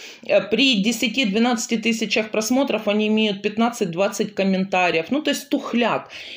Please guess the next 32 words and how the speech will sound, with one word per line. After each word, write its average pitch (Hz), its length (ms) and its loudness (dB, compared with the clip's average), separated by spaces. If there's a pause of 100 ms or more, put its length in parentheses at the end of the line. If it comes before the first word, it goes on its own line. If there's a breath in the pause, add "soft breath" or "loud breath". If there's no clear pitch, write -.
(140 loud breath)
И 226 80 2
то 269 220 2
же 226 140 0
самое 240 580 2 (180)
себе 226 360 2
подобие, 220 600 2
они 190 160 0
пытаются 214 440 0
себе 196 320 0
подобных 190 600 0
вырастить 196 560 -2
собственных 185 640 -2
детей. 170 400 0
Ребята, 190 400 0
они 196 140 0
пытаются 196 500 0
вырастить 226 560 -2
просто 185 460 -2
рабов. 160 460 -2 (360 loud breath)
Дети 196 380 0
без 156 240 0
здоровых, 180 680 0
здравых, 160 640 0
да, 175 140 0
каких-то 190 500 -4
амбиций, 160 680 -2
желаний, 165 600 0
планов 214 520 0
на 214 100 2
будущее. 170 680 0
Это 190 260 0
шок. 185 600 0